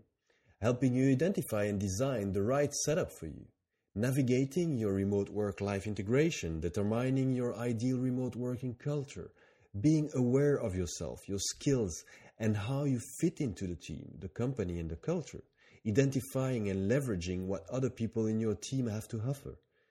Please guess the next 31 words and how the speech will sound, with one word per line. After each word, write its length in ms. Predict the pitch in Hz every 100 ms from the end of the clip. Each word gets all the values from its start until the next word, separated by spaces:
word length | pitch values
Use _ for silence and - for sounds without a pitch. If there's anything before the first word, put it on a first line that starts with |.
| _ _ -
being 220 | 95 123
transparent 580 | 110 104 - - 139 139
about 300 | 104 95 90
how 260 | 82 101 110
you 220 | 95 98
offer 220 | 95 -
value 500 | 80 90 107 175 92 78
and 220 | 90 92
where 160 | 98 92
you 160 | 85
fall 260 | 85 90 85
short, 480 | - 95 101 - - _ _ _ -
and 260 | 120 123
many 180 | 156 139
more 200 | 98 85
benefits. 640 | 85 92 85 - 73 - - _ _ 95
These 360 | 135 175 143
are 160 | 127 110
just 300 | 95 107 -
some 140 | 95
examples 640 | 90 82 120 110 71 69 -
for 120 | 101
the 80 | 92
context 600 | - 117 95 90 - - _ 101
of 220 | 98 76
this 140 | 76
show. 340 | - - 117 - - _ _ _ _ - - - -
Keep 180 | 220 160
in 140 | 110
mind 340 | 123 123 107
that 240 | 98 92